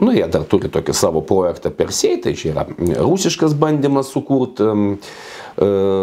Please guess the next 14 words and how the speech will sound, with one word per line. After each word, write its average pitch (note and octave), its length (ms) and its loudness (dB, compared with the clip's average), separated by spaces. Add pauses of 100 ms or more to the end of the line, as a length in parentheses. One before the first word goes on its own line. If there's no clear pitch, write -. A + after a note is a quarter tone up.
(140)
skraidyklių B2+ 680 2
Spiečių C3+ 480 0
kovinių. B2+ 500 2
E, - 680 -4
va, A#2 180 0
tai F#4 200 0
jie, D#3+ 200 2
aišku, A2 240 -2
skundžiasi, D3+ 560 0
kad G2 160 -2
jie A#2 140 4
negali G#2 560 0 (340)
dalį, G2 420 0 (400)
dalių G#2+ 840 2